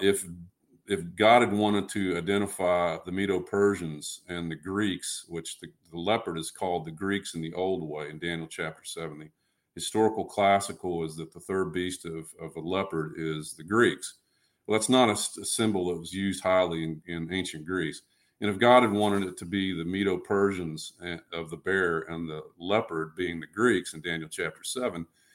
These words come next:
he would have used what he used for symbols for them in Daniel chapter eight. In Daniel chapter eight, he used a, a ram, one ho-, lorn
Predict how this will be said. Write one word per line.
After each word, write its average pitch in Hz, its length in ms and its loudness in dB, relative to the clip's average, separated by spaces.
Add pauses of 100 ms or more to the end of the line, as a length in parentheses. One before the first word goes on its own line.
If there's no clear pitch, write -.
(300)
he 135 80 6
would 131 120 6
have 101 140 6
used 107 260 6
what 101 160 6
he 98 60 4
used 98 460 0
for 101 100 -6
symbols 117 420 2
for 85 120 -8
them 87 240 -2
in 82 80 -6
Daniel 85 320 -2
chapter 85 480 -4
eight. 92 240 4 (100)
In 80 100 -10
Daniel 87 300 -2
chapter 82 460 -4
eight, 95 340 4
he 92 80 -8
used 90 560 -4
a, 78 200 -4 (680)
a 87 100 2 (100)
ram, 95 600 4 (340)
one 92 360 -2
ho-, 101 220 -2
lorn 90 360 0